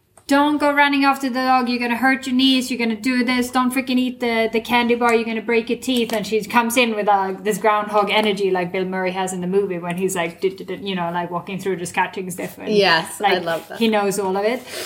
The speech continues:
Speaker 1: Um, and, and then immediately also she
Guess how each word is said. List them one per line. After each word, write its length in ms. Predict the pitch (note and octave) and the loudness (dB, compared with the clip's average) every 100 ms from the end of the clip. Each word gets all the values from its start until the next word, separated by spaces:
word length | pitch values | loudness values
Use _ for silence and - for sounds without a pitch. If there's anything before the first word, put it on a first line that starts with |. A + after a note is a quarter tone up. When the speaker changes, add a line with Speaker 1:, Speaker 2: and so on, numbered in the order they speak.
| - - | -12 -4
Speaker 1:
Um, 540 | A3 A3 A3 G#3+ G#3+ - _ _ - | 4 6 6 4 -4 -16 _ _ 0
and, 400 | A#3+ A#3+ A#3+ - | 4 4 0 -4
and 220 | A#3+ A#3 A3+ | -2 2 2
then 180 | A3+ | 2
immediately 640 | A3+ A3 A3 G#3+ A3 G#3+ G3+ | 2 2 4 4 2 2 0
also 280 | G3 G3+ | -2 -2
she 520 | F#3+ G#3+ G3 F#3+ F#3+ | -4 -2 0 0 -2